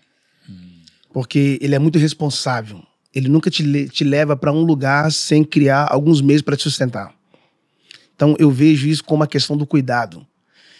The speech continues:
Speaker 2: E também vejo a questão da paternidade, né? Porque, Nigro, quando Jesus veio à Terra, ele não veio restaurar a paternidade, ele veio restaurar a filiação. Porque Deus nunca deixou de ser pai, foi nós que deixamos de ser filhos.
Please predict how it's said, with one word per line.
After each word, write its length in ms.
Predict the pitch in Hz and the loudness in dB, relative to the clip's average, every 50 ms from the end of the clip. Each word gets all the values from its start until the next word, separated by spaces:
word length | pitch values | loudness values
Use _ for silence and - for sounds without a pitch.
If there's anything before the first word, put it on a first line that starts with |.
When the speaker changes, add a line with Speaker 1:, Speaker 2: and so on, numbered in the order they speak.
| _ _ - | _ _ -2
Speaker 2:
E 180 | 143 139 143 | 0 0 0
também 340 | 139 - 175 180 170 170 185 170 | 2 2 2 2 4 2 2 2
vejo 180 | 165 180 170 | 2 0 0
a 20 | 180 | -2
questão 240 | - 175 - - 160 | -4 -4 -2 -2 -2
da 80 | 175 | -2
paternidade, 680 | - 175 165 - 185 185 190 165 143 135 127 123 127 139 | -2 -2 -2 0 0 0 0 -2 -2 -4 -6 -6 -6 -6
né? 160 | 156 190 202 - _ _ _ _ _ _ _ _ _ _ _ _ _ | -6 -8 -10 -14 _ _ _ _ _ _ _ _ _ _ _ _ _
Porque, 400 | - 151 139 - 175 165 147 - - - | -6 -6 0 2 2 2 2 -2 -2 -2
Nigro, 280 | 165 175 185 175 160 147 | 0 0 2 2 2 2
quando 280 | - 185 190 180 190 | 2 0 0 0 2
Jesus 320 | 156 165 160 151 156 151 143 | 2 2 2 2 2 0 0
veio 100 | 147 139 | 0 0
à 60 | 131 | 0
Terra, 240 | - 156 160 160 160 | -2 -2 0 2 2
ele 100 | 165 185 | 2 2
não 140 | 196 180 | 2 2
veio 180 | 151 170 196 202 | 2 2 2 2
restaurar 380 | 151 165 156 - 147 139 139 143 | 2 0 0 0 -2 -2 -2 -2
a 20 | |
paternidade, 640 | - 147 135 - 147 139 135 120 113 98 95 110 123 | -4 -4 -2 -2 -2 -2 -2 -2 -6 -8 -10 -10 -8
ele 100 | 131 131 | -6 -4
veio 160 | 131 151 147 | 0 0 0
restaurar 420 | 139 156 156 - - 143 139 143 | 2 0 0 0 0 -2 -2 -2
a 20 | 147 | -4
filiação. 640 | - - 190 180 190 165 - - - 107 110 - - _ _ _ _ _ _ _ _ _ _ _ _ _ _ _ - | -4 -2 -2 0 0 -2 -2 -4 -8 -10 -12 -16 -20 _ _ _ _ _ _ _ _ _ _ _ _ _ _ _ -20
Porque 180 | - - - | -6 -4 -2
Deus 180 | 175 175 196 156 | 2 2 4 4
nunca 160 | 170 202 208 | 4 4 2
deixou 240 | 180 170 - - 165 | 2 0 0 -2 -4
de 60 | - | -2
ser 120 | - 156 | -4 -4
pai, 220 | - - 139 131 135 | -4 -4 -4 -4 -2
foi 140 | - 165 147 | -2 -2 0
nós 160 | 151 151 156 | 0 0 -2
que 80 | - | -2
deixamos 320 | 170 160 147 - 156 160 151 | -2 -2 -2 0 -2 -2 -2
de 40 | - | -4
ser 60 | 151 | -4
filhos. 580 | - - 170 160 139 - - - - - - | -4 -4 -4 -4 -4 -8 -12 -20 -20 -20 -20